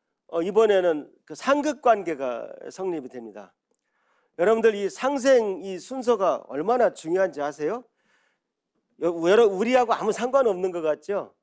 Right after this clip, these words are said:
당장 제 이름에 저것이 들어가 있습니다. 그래서, 어, 저기, 저기 보시면은 뭐였죠?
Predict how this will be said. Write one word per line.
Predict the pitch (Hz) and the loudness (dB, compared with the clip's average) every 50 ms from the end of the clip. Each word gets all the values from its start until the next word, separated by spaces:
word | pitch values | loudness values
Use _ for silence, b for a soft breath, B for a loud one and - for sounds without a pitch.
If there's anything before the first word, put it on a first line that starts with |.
| _ _ _ _ _ _ _ _ | _ _ _ _ _ _ _ _
당장 | _ - - 220 269 262 262 262 233 214 - | _ -6 -4 -4 0 2 2 2 2 0 -2
제 | - - 208 208 | -2 -2 -2 -2
이름에 | 185 202 233 262 262 233 208 175 151 143 123 - - - _ _ _ _ _ _ _ _ _ _ _ | -2 -4 -4 -2 0 2 2 2 2 0 -2 -6 -10 -16 _ _ _ _ _ _ _ _ _ _ _
저것이 | - 180 185 185 156 151 | -8 -6 -6 -6 -8 -10
들어가 | - 165 170 175 160 | -12 -8 -4 -4 -4
있습니다. | 147 - - 131 117 104 110 113 123 131 _ _ _ _ _ | -4 -6 -10 -20 -20 -20 -20 -20 -20 -20 _ _ _ _ _
그래서, | - 175 160 170 165 - _ _ _ _ _ _ _ _ _ _ _ _ _ _ _ _ _ _ _ _ _ _ _ _ _ _ _ _ _ _ _ _ _ _ _ _ _ - | -20 -14 -12 -12 -12 -12 _ _ _ _ _ _ _ _ _ _ _ _ _ _ _ _ _ _ _ _ _ _ _ _ _ _ _ _ _ _ _ _ _ _ _ _ _ -8
어, | - - 185 185 185 180 180 - - _ _ _ _ _ _ _ _ | -4 -2 0 2 2 2 0 0 -4 _ _ _ _ _ _ _ _
저기, | - 202 214 226 233 226 233 - _ _ | -2 -2 0 0 0 -2 -2 -8 _ _
저기 | - 208 220 233 | -6 -6 -4 -4
보시면은 | 226 226 240 220 254 269 269 247 226 233 254 247 | -4 -6 -6 -6 -4 -2 -2 0 2 0 0 0
뭐였죠? | 196 202 208 214 208 208 - 254 294 | 0 -2 -2 -2 -4 -6 -10 -14 -14